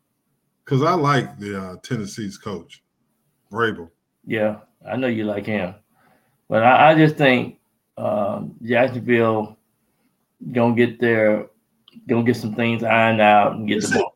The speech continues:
Speaker 2: mo-, mojo
Speaker 1: they,
Speaker 2: going.
Speaker 1: they got after Buffalo pretty good last year. Let's see how they do in, um, London this time.
Speaker 2: Yeah, yeah, they, so they, they match up real well with, with, uh, Buffalo.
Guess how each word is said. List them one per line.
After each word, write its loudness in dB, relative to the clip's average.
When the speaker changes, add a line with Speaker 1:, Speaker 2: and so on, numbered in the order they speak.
Speaker 2:
mo-, 2
mojo -4
Speaker 1:
they, 2
Speaker 2:
going. -4
Speaker 1:
they 4
got 4
after 2
Buffalo 0
pretty -8
good -8
last -12
year. -14
Let's -12
see -10
how -6
they -10
do -12
in, -12
um, -20
London -14
this -20
time. -20
Speaker 2:
Yeah, 4
yeah, 4
they, 2
so 2
they, 4
they 2
match -4
up -4
real 0
well -2
with, -8
with, -6
uh, 0
Buffalo. -6